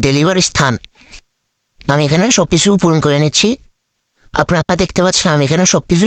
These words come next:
সঠিকভাবে পূরণ করে দিয়েছি। পূরণ করে দেওয়ার পর আপনি নিচে চলে আসলে দেখতে পারবেন যে আপনারা এই প্রোডাক্টকে সেল করে আপনার কত টাকা প্রফিট হবে, দেখতে পাচ্ছেন।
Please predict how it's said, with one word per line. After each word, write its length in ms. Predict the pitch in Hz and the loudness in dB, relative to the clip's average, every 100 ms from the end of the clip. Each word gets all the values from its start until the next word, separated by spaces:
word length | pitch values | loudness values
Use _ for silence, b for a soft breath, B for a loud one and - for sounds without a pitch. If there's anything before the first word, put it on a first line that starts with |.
| 214 | 2
সঠিকভাবে 400 | 165 156 190 175 | 0 0 0 2
পূরণ 180 | 170 160 151 | 2 2 2
করে 120 | 147 147 | 0 2
দিয়েছি। 320 | 147 131 170 196 - b b _ _ _ - | 0 2 0 -2 -6 b b _ _ _ 0
পূরণ 160 | 156 175 | 0 2
করে 140 | 190 180 | 2 2
দেওয়ার 180 | 180 - | 0 0
পর 100 | 196 208 | 0 0
আপনি 120 | 175 175 180 | 0 2 2
নিচে 160 | 214 190 | 2 2
চলে 120 | 196 185 | 2 2
আসলে 160 | 226 185 | 0 -2
দেখতে 160 | 170 180 | 0 0
পারবেন 220 | 165 185 190 | 2 2 2
যে 40 | 160 | 2
আপনারা 240 | 151 160 139 135 | 0 0 0 -2
এই 60 | 131 | 0
প্রোডাক্টকে 340 | 185 202 - 185 | 0 0 -2 0
সেল 140 | 170 165 | 0 0
করে 100 | 202 165 | 0 0
আপনার 180 | 165 147 | 0 0
কত 100 | 165 165 | -2 0
টাকা 120 | 180 156 | 0 0
প্রফিট 280 | 131 120 143 139 | 0 0 0 0
হবে, 180 | 127 185 - _ _ _ _ _ _ | 0 -2 -4 _ _ _ _ _ _
দেখতে 180 | 110 - 139 | -4 0 0
পাচ্ছেন। 340 | 127 - 170 | 0 0 -2